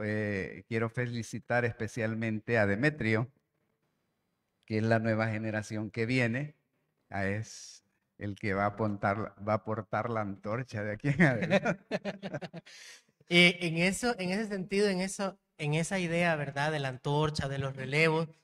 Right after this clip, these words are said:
Speaker 2: yo quisiera destacar en esta mesa, eh, bueno, las distintas maneras que hay en el teatro, en el teatro dirigido para jóvenes audiencias, para infancia y juventud, y que en este caso, eh, Demetrio y Jennifer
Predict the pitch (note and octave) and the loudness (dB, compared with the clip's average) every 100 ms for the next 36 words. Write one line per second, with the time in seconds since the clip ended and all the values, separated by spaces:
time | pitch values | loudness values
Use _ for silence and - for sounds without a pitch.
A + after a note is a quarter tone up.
0 | _ - - E3 F#3+ F#3+ F#3 F#3 E3+ D3+ | _ -20 -2 0 2 4 6 4 2 -2
1 | D#3 E3 E3+ E3+ E3+ D3+ D3+ F3+ F#3+ F3+ | 0 2 2 0 0 0 0 0 -2 -4
2 | - C#3 C3 C3 C3+ C#3 A2+ C#3+ C#3+ D3 | -4 -2 0 -2 -2 -4 -2 -2 0 -2
3 | D#3+ D#3+ F#3+ F3+ D#3 E3 F3 F3 D#3 C#3+ | -4 -2 0 0 2 2 2 0 2 2
4 | E3 G3+ _ _ _ _ _ _ D#3 D3+ | 0 -2 _ _ _ _ _ _ -4 -2
5 | C#3+ C#3 C3 C#3 D3 E3 D#3 D3+ D3 C#3+ | -2 -2 0 0 0 2 4 6 6 4
6 | C3+ D3 C#3 C3+ C3 B2+ C#3 E3 D3+ C#3+ | 2 -2 -4 -2 0 0 2 2 2 0
7 | D3 D#3+ E3+ D#3+ C3 B2+ B2 B2 C3+ - | -2 0 0 -2 -4 -4 -4 -6 -8 -2
8 | D3 D3+ D3+ C#3 C3+ D3 E3 E3 D3+ C3+ | 0 2 0 -2 -2 -4 -4 -4 -6 -8
9 | B2 C#3 C#3 D#3 D#3+ D3 - F#3 F#3 - | -6 -6 -4 -4 -4 -4 -2 -4 -6 -18
10 | - D#3 D3 D3 D3+ F#3+ E3+ F3+ G3+ G3+ | -8 -6 0 -2 0 0 4 4 2 0
11 | F#3+ G3 F#3+ D3+ D3+ C#3+ C#3+ D3+ F3+ - | 0 0 -2 -2 -2 0 0 2 2 2
12 | F3+ F3 F3+ D#3 C#3 D3+ F3 F#3+ G3 G3 | 0 2 0 -2 0 2 2 0 0 0